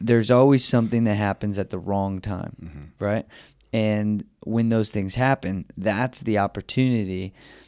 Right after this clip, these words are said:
Speaker 1: that I have to now offer the initiation process,
Speaker 2: Mm-hmm,
Speaker 1: right?
Speaker 2: mm-hmm.
Speaker 1: Are you ready to listen, right? Are you, are you, are you really, um, asking for advice,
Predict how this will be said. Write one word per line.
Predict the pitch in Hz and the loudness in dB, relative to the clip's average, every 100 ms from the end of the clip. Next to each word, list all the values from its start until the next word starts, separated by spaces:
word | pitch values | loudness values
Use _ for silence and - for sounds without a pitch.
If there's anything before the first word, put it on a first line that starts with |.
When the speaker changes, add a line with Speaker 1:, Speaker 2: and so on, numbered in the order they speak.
| _ - | _ -8
Speaker 1:
that | 104 98 | -2 2
I | 107 120 120 - | 4 4 0 -6
have | 113 107 95 92 98 - _ _ _ - | -6 -4 -4 -4 -8 -14 _ _ _ -2
to | 113 107 | 0 2
now | 104 110 110 107 98 - _ _ _ _ _ _ _ _ _ - | 2 4 4 2 0 -4 _ _ _ _ _ _ _ _ _ -2
offer | 117 117 - 117 101 | 2 2 2 -2 -2
the | 98 | -2
initiation | 98 98 - 98 95 101 101 | -2 -2 -4 -4 -6 -8 -12
process, | - - - - 87 85 | -10 -12 -10 -10 -10 -10
Speaker 2:
Mm-hmm, | 85 80 | -12 -8
Speaker 1:
right? | 101 101 87 | -4 -2 -4
Speaker 2:
mm-hmm. | 87 | -4
Speaker 1:
Are | 104 | -6
you | 92 101 92 | -2 -4 -2
ready | 95 110 107 101 | 0 2 2 0
to | 95 95 | -4 -6
listen, | 92 95 - - - - - - | -6 -6 -10 -14 -18 -20 -20 -8
right? | 101 101 | -4 -2
Are | - 104 | 0 0
you, | 107 107 104 - - _ _ | 2 0 -2 -6 -20 _ _
are | 110 113 | -2 0
you, | 110 107 110 107 104 - - _ _ _ _ _ - | 0 0 2 2 0 -6 -20 _ _ _ _ _ -4
are | 107 | -2
you | 107 101 101 | -2 -2 -4
really, | 101 107 120 131 127 120 117 110 - - - _ _ - | -4 2 6 6 8 6 4 0 -6 -20 -20 _ _ -8
um, | 101 90 90 90 92 - _ _ _ - | -4 -4 -4 -6 -10 -14 _ _ _ -6
asking | 110 107 - 107 95 | -2 -2 -2 -4 -4
for | 92 92 | -6 -6
advice, | 95 110 107 - - | -2 0 0 -2 -8